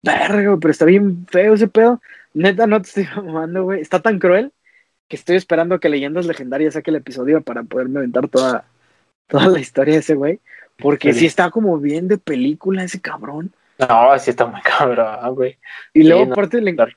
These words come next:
Speaker 1: le encontraron de que un chingo de celulares y un chingo de IFES, ¿no? Ahí aventadas y
Speaker 2: Casi,
Speaker 1: huesos
Speaker 2: casi
Speaker 1: y no
Speaker 2: que
Speaker 1: sé
Speaker 2: de sus víctimas, ¿no?
Speaker 1: Sí, pues,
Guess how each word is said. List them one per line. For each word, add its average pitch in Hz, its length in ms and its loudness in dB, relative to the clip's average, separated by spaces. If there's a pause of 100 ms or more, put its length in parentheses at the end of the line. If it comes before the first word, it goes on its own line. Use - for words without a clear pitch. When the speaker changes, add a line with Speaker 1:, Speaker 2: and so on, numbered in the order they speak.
Speaker 1:
le 151 180 0
encontraron 151 560 -4
de 196 100 0
que 160 120 -10
un 160 100 -8
chingo 190 280 -4
de 208 40 2
celulares 151 680 -4
y - 20 -8
un 147 80 -10
chingo 175 300 -2
de 147 80 2
IFES, 160 420 0
¿no? 175 180 -4
Ahí 147 220 2
aventadas 160 680 0 (340)
y 143 100 0
Speaker 2:
Casi, 127 100 -4
Speaker 1:
huesos 143 520 2
Speaker 2:
casi 143 120 0
Speaker 1:
y 139 40 -8
no 139 60 -4
Speaker 2:
que 147 60 -2
Speaker 1:
sé 156 60 -6
Speaker 2:
de 123 80 0
sus - 240 -4
víctimas, 143 460 2
¿no? 160 160 -6 (720)
Speaker 1:
Sí, 208 200 2
pues, 156 340 -8